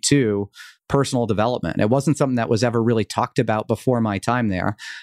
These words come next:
And obviously, like, I'm a huge personal development guy now. I spend a lot of time teaching and training. I won't even run a sales training without talking about what people do in their personal lives and whether or not they've figured out why they're even doing what they're doing in the first place, because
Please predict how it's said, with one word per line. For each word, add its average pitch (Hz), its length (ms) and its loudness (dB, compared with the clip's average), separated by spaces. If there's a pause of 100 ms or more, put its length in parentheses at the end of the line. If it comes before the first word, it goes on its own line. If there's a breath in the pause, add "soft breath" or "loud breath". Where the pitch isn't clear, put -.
And 127 80 2
obviously, 123 500 2
like, 107 180 0
I'm 113 120 2
a 107 40 2
huge 113 360 2
personal 113 320 0
development 104 440 0
guy 104 160 0
now. 107 220 0
I 98 40 0
spend 110 200 0
a 101 40 -2
lot 101 180 0
of 98 60 -4
time 101 440 0 (380 loud breath)
teaching 127 320 2
and 110 80 0
training. 123 240 2
I 117 40 0
won't 139 200 2
even 120 160 2
run 117 160 2
a - 20 -2
sales 123 380 0
training 110 320 2
without 107 320 0
talking 113 280 0
about 104 240 0
what 110 160 -2
people 117 260 2
do 113 200 2
in 107 60 2
their 104 120 2
personal 117 460 0
lives 101 340 -2
and 101 220 2 (240 loud breath)
whether 117 180 2
or 113 60 0
not 110 160 -2
they've 107 160 0
figured 113 300 0
out 110 160 -2
why 104 200 0
they're 110 140 0
even 104 220 2
doing 110 180 2
what 107 80 0
they're 110 140 2
doing 110 220 2
in 107 60 2
the 98 60 0
first 110 300 0
place, 143 260 0
because 113 480 0